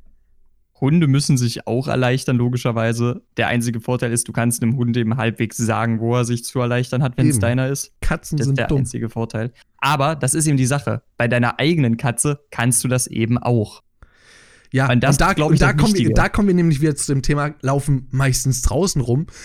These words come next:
Speaker 2: Die einzigen, die irgendwie Katzen bei uns haben, sind alte Menschen. Alte Menschen und die kümmert's wenig so. Die haben den Tag über nichts anderes zu tun,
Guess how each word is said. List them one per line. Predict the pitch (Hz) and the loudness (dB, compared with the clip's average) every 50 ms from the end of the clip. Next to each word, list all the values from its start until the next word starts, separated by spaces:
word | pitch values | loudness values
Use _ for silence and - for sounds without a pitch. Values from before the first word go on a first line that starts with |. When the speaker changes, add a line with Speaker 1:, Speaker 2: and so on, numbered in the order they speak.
| - - - - 117 - - | -20 -18 -18 -20 -16 -10 -6
Speaker 2:
Die | 180 196 185 - - | -6 -6 -6 -6 -6
einzigen, | 180 202 214 214 - 208 175 185 180 | -2 -2 0 0 0 -2 -2 0 0
die | 175 180 | 0 0
irgendwie | 156 175 175 165 151 165 160 | 0 0 0 2 2 0 2
Katzen | - - 180 - - - 175 | 2 2 2 2 0 -2 -2
bei | 160 | -2
uns | 143 156 147 - | 0 0 2 2
haben, | - 160 170 | 2 2 0
sind | 156 170 - - - | 0 -2 -2 -2 -2
alte | 175 185 - - | -2 0 2 2
Menschen. | 160 165 170 165 - - 120 107 - - - - - - - - - _ - - - - - | 0 0 0 -2 -4 -4 -4 -4 -4 -6 -8 -10 -12 -16 -20 -20 -20 _ -20 -20 -20 -16 -8
Alte | - 196 214 214 - | -4 -2 -2 0 0
Menschen | 196 214 208 185 - 196 202 | 0 0 0 -2 -6 -6 -4
und | 208 202 175 - - | -4 -4 -4 -4 -6
die | 208 - - - | -8 -8 -8 -6
kümmert's | - 208 202 208 208 208 - - - - - - - | -2 0 0 2 0 0 -2 -6 -8 -10 -12 -16 -14
wenig | - 160 160 202 208 208 196 165 151 - - | -10 -6 -4 -2 0 0 0 0 0 -2 -2
so. | - 175 170 165 | 0 2 2 2
Die | 160 - - 165 170 165 | 0 -2 -2 -2 -2 0
haben | 160 185 185 185 | 0 0 0 2
den | 180 170 156 | 0 2 2
Tag | - - 180 180 | 2 0 2 0
über | 170 165 156 160 | -2 -2 0 0
nichts | 170 196 - - | 0 -2 -2 -4
anderes | - 160 170 175 165 - | -4 -2 0 0 -2 -2
zu | - 165 | -4 -8
tun, | - - 180 180 185 | -6 -4 -4 -4 -4